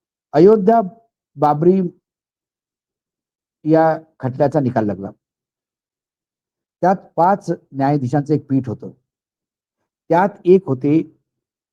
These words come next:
डीवाय चंद्रचूड न्यायाधीश, ते नंतर मुख्य न्यायाधीश झाले. त्यांनी एका इंटरव्ह्यूमध्ये सांगितलं की काही काही मामले म्हणजे, अ, काही काही असे असतात की त्या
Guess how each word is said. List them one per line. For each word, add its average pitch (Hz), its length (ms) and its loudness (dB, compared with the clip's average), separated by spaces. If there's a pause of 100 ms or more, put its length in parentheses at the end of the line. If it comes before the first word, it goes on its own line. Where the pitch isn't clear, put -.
(1040)
डीवाय 139 340 0
चंद्रचूड 117 500 -4 (260)
न्यायाधीश, 104 560 -8 (1200)
ते - 220 -4
नंतर 196 200 4
मुख्य 214 220 0
न्यायाधीश 123 400 0
झाले. 98 200 -16 (1300)
त्यांनी 240 200 4
एका 254 120 2
इंटरव्ह्यूमध्ये 240 440 2
सांगितलं 196 420 0 (580)
की 196 100 -2
काही 185 260 0
काही 226 260 2
मामले 196 480 2
म्हणजे, 202 280 0
अ, - 140 -10
काही 156 220 2
काही 208 180 2
असे 190 180 2
असतात 135 380 0 (1040)
की 214 300 0 (240)
त्या 208 120 0